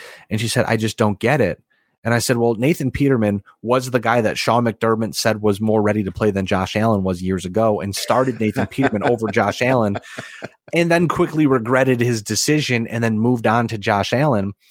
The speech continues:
Speaker 1: which has worked out pretty damn well." But, um,
Speaker 2: Right, right.
Speaker 1: I think
Speaker 2: I,
Speaker 1: with the
Speaker 2: I will,
Speaker 1: Bills
Speaker 2: I will tell you, when that happened, I yelled out,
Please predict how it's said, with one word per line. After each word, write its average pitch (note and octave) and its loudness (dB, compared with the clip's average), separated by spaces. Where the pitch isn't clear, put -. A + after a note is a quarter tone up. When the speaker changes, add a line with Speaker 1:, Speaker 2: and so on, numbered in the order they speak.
Speaker 1:
which A#2 0
has G2 -4
worked G#2+ -6
out G#2+ 0
pretty G#2 0
damn G2 0
well." A2+ 2
But, A2+ -2
um, A2 2
Speaker 2:
Right, G2 -2
right. G2+ -4
Speaker 1:
I C3+ 0
think - -2
Speaker 2:
I, C3+ 2
Speaker 1:
with D3+ -2
the D3 0
Speaker 2:
I - 2
will, D3 2
Speaker 1:
Bills D#3 0
Speaker 2:
I D3+ 2
will D3+ 2
tell D#3+ 0
you, C#3+ 2
when C3+ 2
that C3+ 0
happened, C#3+ 0
I C3 2
yelled C3+ 2
out, C3+ 0